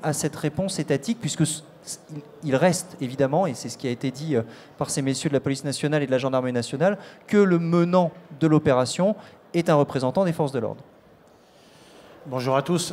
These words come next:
Speaker 2: Les, les moyens associatifs sont bien évidemment des moyens complémentaires et à disposition des, des secours publics. Je crois que la question essentielle est de savoir si la notion d'attentat est confirmée ou pas.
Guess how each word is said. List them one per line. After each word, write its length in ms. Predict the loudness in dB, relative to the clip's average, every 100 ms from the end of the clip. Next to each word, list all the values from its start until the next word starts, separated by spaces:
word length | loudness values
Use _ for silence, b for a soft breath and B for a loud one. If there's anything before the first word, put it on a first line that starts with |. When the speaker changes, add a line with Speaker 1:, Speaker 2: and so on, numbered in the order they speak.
| -6
Speaker 2:
Les, 260 | -2 0 0
les 120 | 2
moyens 300 | 2 2 2
associatifs 640 | -2 -2 -2 -2 -4 -4
sont 280 | -6 -6 -4
bien 240 | -2 -2 0
évidemment 500 | -2 -2 0 0 0
des 80 |
moyens 320 | 0 0 0 0
complémentaires 680 | -2 -2 -2 -2 -4 -4 -2
et 80 | -2
à 80 | -2
disposition 720 | -4 -4 -4 -4 -6 -6 -6
des, 220 | -4 -4
des 120 | -6
secours 320 | -6 -6 -6 -6
publics. 460 | -8 -10 -14 -16 -20 -20 B B B B B B B
Je 100 | -10
crois 140 | -2 0
que 80 | 0
la 60 |
question 520 | 0 -4 -4 -2 0
essentielle 580 | -2 -2 -4 -4 -4 -2
est 140 | -2 -2
de 140 | -4
savoir 480 | 0 0 2 2 2
si 400 | -4 -4 -6 -8 -14 -12
la 160 | -4 0
notion 480 | 0 0 -2 -2 0
d'attentat 560 | 2 2 2 0 0
est 80 | 0
confirmée 640 | 0 -2 -2 -4 -4 -6 -8
ou 40 | -12
pas. 340 | -6 -6 -6